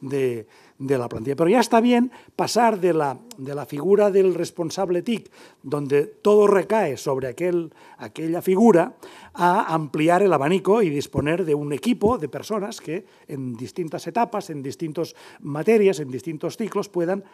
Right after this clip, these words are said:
trabajar en esta, puedan usar y aplicar las tecnologías. Por tanto, esta ha sido nuestro primer,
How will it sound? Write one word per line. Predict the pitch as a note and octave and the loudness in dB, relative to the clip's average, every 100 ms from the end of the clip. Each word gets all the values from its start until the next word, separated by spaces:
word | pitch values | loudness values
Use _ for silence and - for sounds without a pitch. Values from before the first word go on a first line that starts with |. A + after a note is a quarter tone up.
| _ | _
trabajar | - D3+ C#3+ D3+ D3+ - | -6 -4 -4 -2 -4 -4
en | D#3 | -8
esta, | C#3 - C#3 A#2 G#2+ - - - | -8 -10 -12 -12 -14 -18 -20 -6
puedan | - D#3+ D#3 | -2 0 0
usar | - E3+ F3 | 4 4 4
y | E3 | 2
aplicar | D3 C3+ D#3+ D3+ - _ - - | 0 -2 -2 -4 -6 _ -20 -10
las | C#3+ B2+ | -8 -8
tecnologías. | C3+ A2+ G#2 - - - | -10 -10 -12 -14 -18 -12
Por | D#3 | -6
tanto, | G3 A3 - _ _ _ _ _ _ - - - | -6 -6 -10 _ _ _ _ _ _ -20 -20 -12
esta | - F3 | -6 -2
ha | F#3+ | 0
sido | G3+ G#3+ | 4 4
nuestro | G3 - C#3 | 4 0 -2
primer, | D#3+ F3 E3+ | 0 0 0